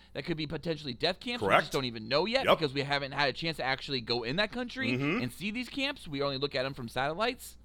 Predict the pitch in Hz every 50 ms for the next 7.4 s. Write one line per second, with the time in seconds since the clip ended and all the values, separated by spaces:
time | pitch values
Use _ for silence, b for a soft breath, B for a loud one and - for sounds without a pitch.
0 | b b b b b - 131 127 156 156 147 151 143 143 156 165 180 170 170 160
1 | 143 156 202 214 143 117 120 113 113 139 185 - - 113 107 107 101 - 131 131
2 | 123 127 127 123 117 b b b b b b b b - 123 107 98 143 135 131
3 | 139 131 127 127 135 156 151 147 151 147 147 139 120 123 175 - - 151 123 110
4 | 107 101 104 120 113 104 104 117 143 165 156 135 110 90 120 131 180 190 143 110
5 | 104 98 92 90 113 120 104 104 95 110 107 98 101 101 101 92 98 98 98 92
6 | B B B B B - 120 107 98 117 110 104 117 117 110 - - 113 107 -
7 | 117 113 104 113 110 - - -